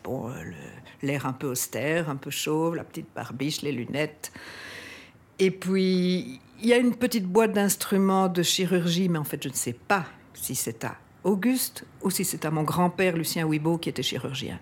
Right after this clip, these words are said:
Je ne sais pas. Et il y a même une paire de petites lunettes rondes, mais voilà.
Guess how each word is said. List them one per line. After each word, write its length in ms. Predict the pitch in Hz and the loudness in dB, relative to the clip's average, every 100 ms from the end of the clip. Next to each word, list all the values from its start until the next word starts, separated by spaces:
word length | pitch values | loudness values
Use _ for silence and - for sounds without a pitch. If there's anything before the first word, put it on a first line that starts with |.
| - | -14
Je 60 | - | -6
ne 60 | 139 | -4
sais 140 | - | -4
pas. 160 | - - - - - - - - - - - - - | -6 -18 -20 -20 -20 -20 -20 -20 -20 -20 -20 -20 2
Et 80 | 220 | 6
il 40 | |
y 80 | 226 | 6
a 20 | |
même 180 | 208 190 | 6 4
une 140 | 185 | 4
paire 180 | 190 165 | 4 2
de 60 | 165 | 0
petites 280 | 165 160 | -2 -2
lunettes 280 | 160 156 139 | 0 2 0
rondes, 380 | - 135 123 165 165 | -4 -2 -2 -4 -6
mais 160 | 139 - - | -6 -8 -8
voilà. 240 | - - | -6 -6